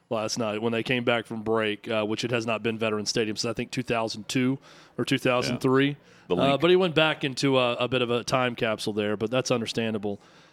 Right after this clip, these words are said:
Speaker 1: Um,
Speaker 2: Sometimes we all want to do that.
Speaker 1: the only thing Minnesota, yeah, no doubt. I'm sure we'd all pay the, uh,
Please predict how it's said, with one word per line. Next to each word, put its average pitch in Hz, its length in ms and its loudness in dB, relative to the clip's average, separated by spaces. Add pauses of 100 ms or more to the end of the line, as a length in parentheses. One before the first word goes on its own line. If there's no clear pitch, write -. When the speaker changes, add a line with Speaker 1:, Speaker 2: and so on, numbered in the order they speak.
(180)
Speaker 1:
Um, 139 380 2 (340)
Speaker 2:
Sometimes 123 340 2
we 117 80 4
all 107 240 6
want 95 220 -2
to 87 40 -14
do 87 180 0
that. 92 200 -2
Speaker 1:
the 156 160 6
only 240 240 2
thing 190 300 2
Minnesota, 156 580 2
yeah, 117 200 0 (160)
no 113 120 -2
doubt. 107 320 -2 (680)
I'm 110 100 -8
sure 123 160 0
we'd 113 160 2
all 110 180 0
pay 117 260 -2
the, 110 140 -2 (100)
uh, 123 120 -8